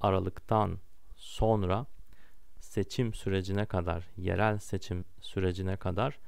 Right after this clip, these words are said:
ben borsamızın yavaş yavaş dokuz bin, dokuz bin beş yüz bandına doğru hareket edeceğini, hatta dokuz bin beş yüz,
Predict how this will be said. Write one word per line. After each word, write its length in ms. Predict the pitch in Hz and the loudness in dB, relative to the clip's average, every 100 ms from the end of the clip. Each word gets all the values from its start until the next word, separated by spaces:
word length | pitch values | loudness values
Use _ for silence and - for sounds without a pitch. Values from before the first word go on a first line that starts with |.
| - - - | -12 -12 -2
ben 420 | 104 107 127 110 | 2 2 2 4
borsamızın 760 | 110 107 - 92 90 92 131 147 - - - - - | 4 4 2 0 0 0 -2 -2 -10 -12 -12 -10 -2
yavaş 480 | 123 113 98 - 87 | 2 4 4 2 0
yavaş 400 | 92 117 - - - | 2 0 -4 -8 0
dokuz 460 | 101 98 113 98 92 | 2 2 0 -2 -2
bin, 180 | 92 101 110 - - 101 | -2 -2 -8 -10 -6 -2
dokuz 340 | 98 110 98 | 0 0 2
bin 240 | 101 95 | 2 2
beş 320 | 101 101 - 95 | 2 0 -2 -6
yüz 240 | 90 92 | -4 0
bandına 440 | 92 92 92 98 | 2 2 2 2
doğru 200 | 92 90 | 2 2
hareket 500 | 90 92 90 113 - | 0 0 0 -2 -2
edeceğini, 440 | 117 120 117 123 135 | -2 -2 0 0 0
hatta 500 | 117 117 - 107 98 | 0 0 0 0 2
dokuz 400 | 98 - 104 101 | 0 0 -2 -2
bin 220 | 92 92 | -4 0
beş 320 | 104 98 - | 0 0 -2
yüz, 280 | 123 135 | -4 -4